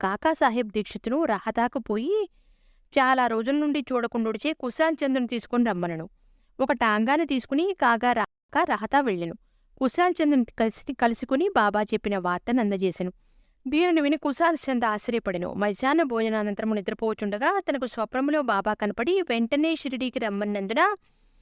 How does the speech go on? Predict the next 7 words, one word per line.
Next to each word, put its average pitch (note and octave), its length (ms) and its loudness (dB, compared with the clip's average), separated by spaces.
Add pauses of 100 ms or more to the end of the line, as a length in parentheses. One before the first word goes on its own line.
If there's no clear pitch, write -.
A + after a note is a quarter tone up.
(260)
అతడు C4+ 340 2
షిరిడీకి C#4+ 420 0
పోవుటకు C4+ 440 2
ఆతురతతో C4 640 0
ఉన్నాను A#3 420 2
అని D#4 100 2
చెప్పెను. F3+ 380 -6